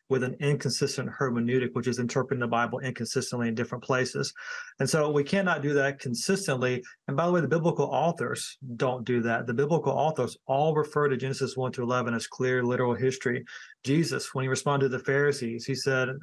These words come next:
talking about marriage, "Have you not read that he who made them at the beginning of creation," talking about Adam and Eve, "made at the beginning of creation, made them male and female"? Over and over again, Jesus refers to Genesis one to eleven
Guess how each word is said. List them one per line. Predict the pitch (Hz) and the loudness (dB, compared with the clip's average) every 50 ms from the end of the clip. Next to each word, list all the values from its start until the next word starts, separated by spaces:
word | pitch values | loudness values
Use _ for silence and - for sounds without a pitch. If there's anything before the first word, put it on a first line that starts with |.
| 143 - | -4 -2
talking | 156 139 131 | -2 0 0
about | 131 127 123 | 0 -2 0
marriage, | 131 139 131 123 123 120 - - - - - - _ _ | 2 2 2 2 0 -2 -6 -12 -16 -20 -20 -20 _ _
"Have | 135 139 143 143 | 0 0 0 2
you | 156 151 | 2 2
not | 147 147 143 135 123 | 4 2 2 2 2
read | 139 143 143 135 | 2 2 2 0
that | 123 - | -2 -2
he | - 143 160 | 0 0 2
who | 143 151 160 | 4 4 2
made | 147 143 143 143 139 | 2 2 2 2 2
them | 143 143 139 | 2 0 0
at | 139 139 | 0 0
the | - | -2
beginning | 123 117 123 120 135 135 143 139 | -4 -2 -2 0 0 2 2 2
of | 127 123 | 0 -2
creation," | - - - 127 127 131 135 143 135 - 123 113 | -4 -6 -4 0 2 4 4 2 2 -2 -4 -4
talking | - 131 123 123 | -2 -2 -2 0
about | 127 123 127 - | 0 0 -2 0
Adam | 123 120 123 127 123 120 | 0 0 0 2 0 0
and | 127 135 | 0 0
Eve, | 131 120 110 113 | -2 -2 -2 -2
"made | 117 120 123 127 123 123 | -2 -2 -2 -2 -2 -4
at | 127 - | -4 -6
the | - 117 | -6 -4
beginning | 110 120 123 127 131 131 | -4 -4 -2 -2 -2 -2
of | 120 - | -4 -6
creation, | - - 113 117 123 131 131 127 - 123 113 113 - - - - - _ | -8 -6 -4 0 2 2 2 0 -2 -6 -8 -10 -12 -16 -18 -20 -6 _
made | 135 131 131 123 | 2 2 2 2
them | 131 123 120 120 | 0 0 0 0
male | 117 120 127 131 131 131 | 2 2 2 2 2 2
and | 135 127 120 113 117 | 0 -2 -2 -4 -2
female"? | - 139 135 131 123 117 110 107 117 117 - _ _ _ _ _ _ _ _ _ _ _ _ _ | -2 -2 -2 0 0 0 0 0 0 -2 -6 _ _ _ _ _ _ _ _ _ _ _ _ _
Over | 156 147 170 175 165 156 | 0 2 2 2 2 2
and | 135 131 | 2 2
over | 135 160 160 160 | 2 2 2 2
again, | 139 135 131 120 110 | 2 0 0 -2 0
Jesus | 131 143 151 - 151 135 - | 2 2 2 2 0 -2 -2
refers | 143 127 - 143 135 135 135 | -4 -2 0 2 2 2 0
to | - 123 | -2 -4
Genesis | 113 135 131 135 - - 123 - - | -2 0 0 0 0 -2 -4 -2 0
one | 139 135 135 | 0 0 0
to | - 123 | 0 0
eleven | 120 139 147 135 127 127 120 | 2 2 2 2 0 -2 -4